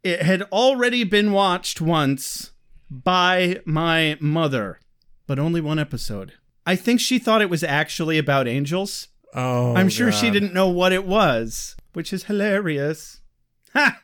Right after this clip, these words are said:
Speaker 1: Joke's on her.
Speaker 2: Anyway, to the bar where, where Angel is, uh, uncharacteristically yammering on drunkenly.
Speaker 1: He's very f-, he's faking being drunk.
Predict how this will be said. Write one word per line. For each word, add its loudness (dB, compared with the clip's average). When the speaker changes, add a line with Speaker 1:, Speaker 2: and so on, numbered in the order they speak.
Speaker 1:
Joke's -8
on -2
her. 0
Speaker 2:
Anyway, 0
to 2
the -2
bar 2
where, 0
where -6
Angel 2
is, 0
uh, -12
uncharacteristically -2
yammering 0
on 0
drunkenly. -2
Speaker 1:
He's -6
very 0
f-, -10
he's -4
faking 0
being 2
drunk. -2